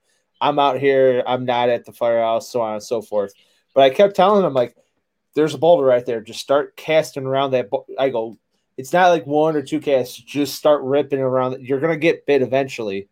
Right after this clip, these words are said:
And that was one cast, and then he'll reel up and cast somewhere else. <laughs> I'm like, "Okay, well, yeah, yeah,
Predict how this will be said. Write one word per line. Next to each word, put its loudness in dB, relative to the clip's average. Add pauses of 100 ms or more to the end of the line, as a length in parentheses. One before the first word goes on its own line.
(520)
And -2
that 4
was -4
one -6
cast, -2
and -12 (100)
then -2
he'll -10 (420)
reel -8
up -12
and -20
cast 0
somewhere 0
else. 2
<laughs> -
I'm 2
like, 0 (520)
"Okay, 6
well, 6
yeah, 6
yeah, 2